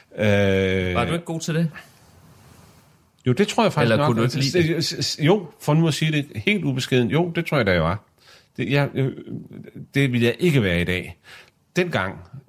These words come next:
Speaker 1: øh, jeg var meget ung, og der
Speaker 2: Hvorfor
Speaker 1: jeg
Speaker 2: holdt
Speaker 1: havde
Speaker 2: du så op?
Speaker 1: Fordi jeg havde været det tre år, det var nok.
Speaker 2: Okay.
Speaker 1: Og så kommer det igen til at lyde som om, så det er jo altid, altså, du ved, jeg kender en, der har været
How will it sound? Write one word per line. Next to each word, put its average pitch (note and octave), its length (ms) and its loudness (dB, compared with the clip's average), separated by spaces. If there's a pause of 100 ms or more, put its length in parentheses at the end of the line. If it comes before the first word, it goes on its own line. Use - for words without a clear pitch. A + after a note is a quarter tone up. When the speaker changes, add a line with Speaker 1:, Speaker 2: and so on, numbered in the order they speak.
Speaker 1:
øh, F#2+ 280 -6
jeg G#2+ 120 -2
var G2 100 0
meget G2 240 2
ung, F2+ 180 -6
og - 100 -10
der - 60 0
Speaker 2:
Hvorfor - 120 2
Speaker 1:
jeg G2 80 2
Speaker 2:
holdt A2+ 140 4
Speaker 1:
havde G#2 100 2
Speaker 2:
du F#2+ 60 -2
så A#2 80 -4
op? C#3 200 -6 (1800)
Speaker 1:
Fordi G#2 380 0
jeg F2+ 60 2
havde F#2 120 2
været F2 140 2
det F2+ 80 0
tre F#2 280 -4
år, E2 60 -6
det F2+ 120 -4
var D#2+ 100 -4
nok. - 260 -8 (140)
Speaker 2:
Okay. G#2+ 220 -2 (160)
Speaker 1:
Og B2 120 0
så C#3+ 180 2
kommer B2+ 280 2
det G#2+ 60 0
igen A#2+ 240 0
til C3 120 -2
at A2 100 2
lyde G2 280 0
som G#2 180 0
om, F#2 160 0 (260)
så - 160 -4
det G2 100 -2
er G#2+ 40 4
jo G#2+ 60 4
altid, A#2 360 0
altså, F#2+ 180 -4 (360)
du G#2+ 60 -4
ved, A2 80 0
jeg G#2 140 -2
kender B2 200 2
en, F#2+ 200 -2
der F#2 60 -4
har F2 160 -2
været D#2+ 320 -2